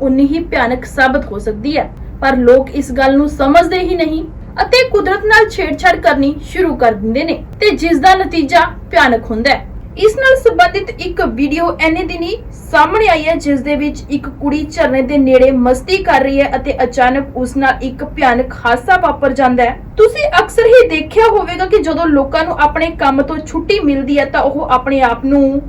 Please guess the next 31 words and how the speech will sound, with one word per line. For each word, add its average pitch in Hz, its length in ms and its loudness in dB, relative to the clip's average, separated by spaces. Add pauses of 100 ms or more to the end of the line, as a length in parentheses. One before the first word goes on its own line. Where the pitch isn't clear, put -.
(380)
ਰੀਚਾਰਜ 415 680 2
ਕਰਨ 320 220 2
ਲਈ 311 160 -4 (100)
ਅਜਿਹੀ 285 380 2
ਜਗ੍ਹਾ 269 300 4
ਤੇ 415 180 2
ਜਾਂਦੇ 294 320 2
ਨੇ 294 160 0 (120)
ਜਿੱਥੇ 262 380 -6
ਉਹਨਾਂ 269 280 0
ਨੂੰ 285 120 2
ਸ਼ਾਂਤੀ 294 500 0
ਮਿਲਦੀ 240 380 0
ਹੈ। 294 100 2 (500)
ਹਾਲਾਂਕਿ 262 300 4 (120)
ਕੁਝ 285 160 -2 (100)
ਥਾਵਾਂ 285 400 0
ਖਤਰਨਾਕ 302 580 0
ਹੁੰਦੀਆਂ 320 300 -2
ਨੇ, 311 100 -6 (300)
ਪਰ 480 200 6
ਲੋਕ 392 360 2
ਉੱਥੇ 415 260 4
ਜਾਣਾ 285 300 4 (120)
ਪਸੰਦ 320 460 2
ਕਰਦੇ 240 340 2
ਨੇ। 226 220 0 (240)
ਇਸ 277 200 0
ਵੀਡੀਓ 262 480 0
ਨੂੰ 320 180 0
ਦੇਖੋ, 262 460 0